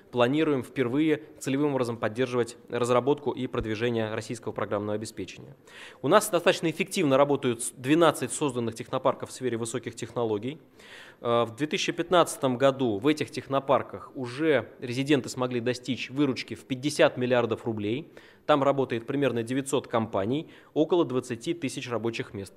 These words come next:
Любопытный факт, что в основном это очень молодые ребята, средний возраст где-то двадцать семь-двадцать восемь лет. При этом обеспечивают уже такую хорошую, э, экономич-, такой хороший экономический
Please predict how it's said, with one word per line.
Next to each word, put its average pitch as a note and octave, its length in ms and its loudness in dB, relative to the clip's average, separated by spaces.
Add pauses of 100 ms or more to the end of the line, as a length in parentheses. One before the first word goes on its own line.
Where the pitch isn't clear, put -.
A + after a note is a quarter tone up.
Любопытный D3+ 540 2
факт, G3+ 200 2
что - 200 -4
в C3 40 -4
основном D#3+ 460 -2 (260)
это D#3 200 -2
очень F#3 200 -2
молодые B2+ 400 0
ребята, A2+ 380 -2
средний C3 320 -6
возраст B2+ 320 -2
где-то A2 220 -10
двадцать C3 360 -2
семь-двадцать C3 540 0
восемь A#2 260 -6
лет. G2 160 -6 (380)
При B2 120 2
этом F3 300 2
обеспечивают A#2+ 640 -6
уже A#2+ 140 -6
такую B2 260 -2
хорошую, A2+ 500 -2 (440)
э, G2 720 -4
экономич-, B2+ 420 2
такой C3+ 220 -2
хороший C3 300 2
экономический A#2 600 -4